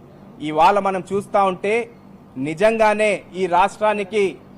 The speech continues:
ముప్పై ఏళ్ల క్రితం ఎటువంటి నీటి సమస్యలు, కరెంటు కష్టాలు ఏవైతే మనం అనుభవించామో, మన పూర్వీకులు అనుభవించారో, ఏ విధంగా మహిళలు బిందెలు పట్టుకొని రోడ్డు బారిన వెళ్లారో,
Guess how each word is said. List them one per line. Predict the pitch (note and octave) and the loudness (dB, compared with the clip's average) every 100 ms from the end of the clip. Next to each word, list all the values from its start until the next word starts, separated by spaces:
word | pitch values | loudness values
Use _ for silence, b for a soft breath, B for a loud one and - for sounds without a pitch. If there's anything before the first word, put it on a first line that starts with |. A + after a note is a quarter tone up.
| - - | -20 -14
ముప్పై | B2+ F#3 G3 - G#3 | -6 -6 -4 0 0
ఏళ్ల | F3 E3 A3+ A3+ | 0 0 2 2
క్రితం | A3 G3+ G3+ E3 | 0 -2 -2 -2
ఎటువంటి | F3 G3+ G#3+ G3+ G#3 E3+ C3 | -4 -2 -4 -2 -2 -4 -4
నీటి | D#3 G#3 A3 | -6 -4 -4
సమస్యలు, | G#3 G3 G3 - E3+ F3+ G#3 - - - - - - E3 | -2 -2 -2 -4 -2 -2 -4 -6 -20 -20 -20 -20 -10 -2
కరెంటు | F3+ A3+ F#3+ | 0 0 0
కష్టాలు | G3+ F#3 G3+ F#3+ | 0 0 0 0
ఏవైతే | E3+ G3+ G3 A3 | 0 -2 -2 0
మనం | G#3 F#3+ | 0 0
అనుభవించామో, | D#3 F#3 G#3 G#3 G3+ F#3+ E3+ F#3 | -2 0 0 0 0 0 0 -2
మన | F#3 | -2
పూర్వీకులు | F3 F#3 G#3+ A3 G3+ E3+ | -4 0 0 2 0 0
అనుభవించారో, | E3 F#3+ G#3 G3 G3+ F3+ E3 G#3+ - B B - | 0 -2 -2 -2 0 0 0 -4 -6 B B -6
ఏ | E3 G#3 | 0 0
విధంగా | G#3+ A3+ A3 | 2 2 0
మహిళలు | F3 F3 G#3 G#3+ G#3 G3 C#3+ - - | -2 -2 2 2 2 0 -2 -10 -8
బిందెలు | F3+ A3 A#3 | -2 -2 -2
పట్టుకొని | A3 G3+ - G3+ G3 | -2 -2 -2 -2 -2
రోడ్డు | D3 F#3 G#3+ | -2 -2 0
బారిన | G3 G3 F#3+ | 2 2 2
వెళ్లారో, | F3+ E3+ F#3 F#3 F3 A#3 | -2 0 2 2 2 -2